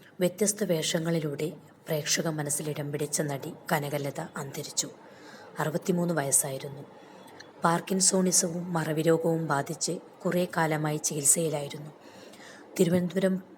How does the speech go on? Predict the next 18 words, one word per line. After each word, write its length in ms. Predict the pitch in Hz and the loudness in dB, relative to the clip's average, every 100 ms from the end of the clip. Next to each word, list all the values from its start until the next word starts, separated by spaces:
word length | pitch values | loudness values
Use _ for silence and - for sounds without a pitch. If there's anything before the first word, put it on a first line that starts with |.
| - - | -20 -2
പൊറ്റയിൽ 480 | - 165 - 151 156 277 - - - - | 2 2 2 -2 -2 -6 -10 -18 -10 2
പുളിയറക്കടയിലെ 880 | 190 185 190 196 196 185 185 185 185 | 4 6 4 4 2 4 2 0 -2
വസ്വവസതിയായ 1080 | 165 - 180 180 160 170 160 160 151 156 - - | 0 0 2 4 4 2 0 -2 0 -2 -6 -6
കനകം 320 | 151 156 165 | -2 0 0
വീട്ടിൽ 320 | 160 151 160 - - - - - - - | -2 -4 -6 -8 -16 -20 -20 -20 -4 2
ഇന്നലെ 300 | 196 202 208 | 4 6 6
രാത്രി 280 | 202 202 196 | 4 4 2
ഒമ്പത് 400 | 160 151 160 165 | 2 0 0 0
അഞ്ചിനായിരുന്നു 680 | 151 - 151 151 151 151 | -2 -4 -4 -4 -4 -4
അന്ത്യം. 320 | 135 135 147 - _ - - - - | -4 -6 -10 -12 _ -20 -20 -14 -4
ഒൻപതാം 400 | 165 151 160 165 | -2 0 0 0
ക്ലാസ്സിൽ 280 | 160 160 170 | 0 -2 -2
പഠിക്കുന്ന 420 | 165 156 - 156 | -2 -2 -4 -4
കാലം 320 | 151 147 147 | -2 -4 -4
മുതൽ 240 | 143 156 151 - - 165 | -8 -8 -10 -14 -6 -4
കനകലത 440 | 151 151 143 160 - - - - | -2 -2 -4 -6 -10 -16 -20 -6
നാടകരംഗത്തു 720 | 165 170 165 180 185 170 180 185 | 0 2 2 2 2 0 -2 0
സജീവമായിരുന്നു. 920 | 170 147 147 147 139 139 139 139 139 | 0 0 -2 -2 -4 -6 -6 -8 -10